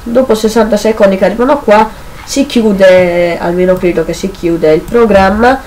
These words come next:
e smette di registrare. Poi partenza in ritardo significa, ehm, che dopo cinque secondi inizia a registrare.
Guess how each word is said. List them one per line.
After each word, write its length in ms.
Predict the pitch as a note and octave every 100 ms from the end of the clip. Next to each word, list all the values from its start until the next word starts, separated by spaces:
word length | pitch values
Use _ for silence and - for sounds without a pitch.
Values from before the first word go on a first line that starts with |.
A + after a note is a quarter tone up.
| -
e 80 | B3+
smette 320 | A#3 G#3 G3+
di 320 | F#3+ F#3+ F#3
registrare. 640 | E3+ E3+ D#3+ - D3+ D3+ - - - - -
Poi 120 | -
partenza 480 | C4 A3+ A3+ C4 B3
in 80 | A#3
ritardo 760 | C#4 C#4 F#3+ G3 G3 A#3 C4+ - - - - - - - - - -
significa, 880 | - B3 G#3+ F#3 - - A#3+ B3 - - - - - - - - - - -
ehm, 1000 | - G3+ G3 G3 F#3 F#3 F3+ F3 E3 D#3+
che 200 | E3+ B3
dopo 280 | A3 C4+ A#3+
cinque 280 | A3+ A3+ B3+
secondi 380 | C#4 C#4+ A3+ G#3+
inizia 280 | G3+ G3 F#3
a 40 |
registrare. 840 | F3+ E3+ D#3+ - D3+ D#3 D#3 -